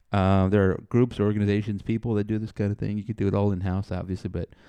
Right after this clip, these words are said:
I've heard it takes a lot of time. Um, anyway, it's a good thing,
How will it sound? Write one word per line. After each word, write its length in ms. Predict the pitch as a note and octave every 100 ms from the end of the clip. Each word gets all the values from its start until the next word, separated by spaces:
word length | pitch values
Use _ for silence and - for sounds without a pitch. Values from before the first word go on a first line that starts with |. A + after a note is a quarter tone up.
| - - _ -
I've 100 | F#2
heard 160 | G#2
it 60 | G2
takes 180 | F#2 -
a 60 |
lot 180 | E2+ D#2+
of 80 | -
time. 220 | - - _ _ - _ _ _ -
Um, 440 | F2+ E2 D#2+ D#2+ - _ _ _ _ _ _ _ _ _ - -
anyway, 300 | C3 B2 F2+ - - - - - _ _ -
it's 120 | C#3+
a 40 |
good 260 | B2+ E3+ -
thing, 260 | A2 G2